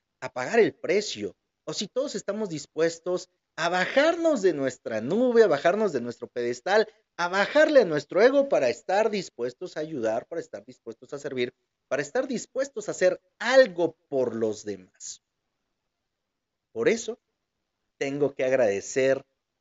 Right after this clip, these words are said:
en este año que seguimos aquí, que seguimos contigo, que estamos haciendo cosas que antes no pensé que pudiera hacer.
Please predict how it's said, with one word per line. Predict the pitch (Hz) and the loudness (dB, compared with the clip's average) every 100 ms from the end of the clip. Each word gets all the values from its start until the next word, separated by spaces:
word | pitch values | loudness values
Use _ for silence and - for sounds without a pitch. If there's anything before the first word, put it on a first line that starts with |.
| _ _ _ | _ _ _
en | 113 107 | -10 -4
este | 151 180 - 107 | -4 -4 -6 -4
año | 110 123 127 135 - _ _ _ _ | -4 -4 -8 -12 -14 _ _ _ _
que | - 101 | -14 -12
seguimos | - 101 92 113 135 139 131 131 127 _ - _ _ - | -10 -10 -10 -12 -10 -10 -10 -10 -14 _ -20 _ _ -10
aquí, | 160 - 95 _ _ _ _ _ | -10 -10 -20 _ _ _ _ _
que | 123 | -14
seguimos | - 123 107 175 202 190 - | -8 -8 -8 -12 -8 -10 -12
contigo, | - 160 147 101 92 95 _ _ _ | -12 -12 -12 -18 -18 -20 _ _ _
que | - | -8
estamos | 170 - 277 320 196 | -8 -6 -6 -4 -6
haciendo | 196 240 226 | -4 -2 -2
cosas | - 233 254 247 - _ | -2 0 2 0 -4 _
que | 151 151 - | -6 -6 -6
antes | 196 247 247 233 233 233 _ _ _ _ | -4 -4 -4 -4 -4 -6 _ _ _ _
no | 123 151 175 - _ _ - | -6 -2 -2 -6 _ _ -4
pensé | 196 170 - 98 - _ _ | -2 -2 -6 -8 -10 _ _
que | 190 | -6
pudiera | - 139 98 98 104 | -4 -8 -4 -2 -4
hacer. | 127 247 - | 0 0 0